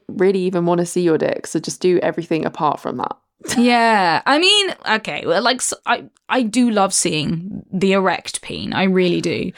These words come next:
Speaker 1: <laughs>
Speaker 2: But I feel like that's something that's requested at a specific time when I'm
Speaker 1: Exactly.
Speaker 2: ready to see it. I wanna see your
Speaker 1: Exactly
Speaker 2: hard
Speaker 1: that.
Speaker 2: dick. Yeah.
Speaker 1: Exactly
Speaker 2: Mm.
Speaker 1: that.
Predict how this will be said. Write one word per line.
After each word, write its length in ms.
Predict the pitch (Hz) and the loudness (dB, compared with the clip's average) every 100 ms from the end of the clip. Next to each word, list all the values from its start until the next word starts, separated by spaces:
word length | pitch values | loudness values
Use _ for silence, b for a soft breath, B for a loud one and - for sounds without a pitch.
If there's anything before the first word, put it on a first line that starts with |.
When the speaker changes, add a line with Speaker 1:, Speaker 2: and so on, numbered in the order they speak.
| 233 | -6
Speaker 1:
<laughs> 200 | B 233 | B 0
Speaker 2:
But 340 | 233 180 190 - _ - | 2 2 0 -4 _ -6
I 120 | 190 | -6
feel 200 | 190 196 | 0 0
like 260 | 196 180 - | 2 0 0
that's 220 | 202 - | -2 0
something 400 | 220 202 196 190 | -2 -2 -2 0
that's 240 | 190 - | 0 -2
requested 720 | 180 - 185 185 - 202 277 - - | -6 -2 -2 -2 2 2 2 -2 -4
at 160 | 180 | -4
a 20 | 165 | -4
specific 640 | - 180 - 175 - - | -6 -4 -4 -4 -6 -4
time 480 | - 143 78 - - | -2 -2 -2 -4 -2
when 180 | 185 202 202 | 0 0 2
I'm 260 | 214 220 226 | 2 2 2
Speaker 1:
Exactly. 200 | 220 160 | 0 0
Speaker 2:
ready 260 | 190 185 | 0 0
to 140 | 185 175 | -4 -4
see 240 | - 175 | -2 -2
it. 100 | - | -2
I 340 | - 208 214 214 | 0 2 2 0
wanna 280 | 208 196 196 | -2 -4 -4
see 540 | - 196 175 170 175 B B B - | -2 0 0 -2 -6 B B B -4
your 60 | 196 | 0
Speaker 1:
Exactly 240 | 190 180 | 2 0
Speaker 2:
hard 300 | - 175 160 | 0 0 0
Speaker 1:
that. 60 | - | -2
Speaker 2:
dick. 440 | - - - - _ _ - | -2 -4 -10 -20 _ _ -12
Yeah. 200 | - - 185 | -8 -4 -4
Speaker 1:
Exactly 540 | 175 - 202 170 87 | -2 0 0 -2 -6
Speaker 2:
Mm. 40 | 50 | -6
Speaker 1:
that. 140 | - | -10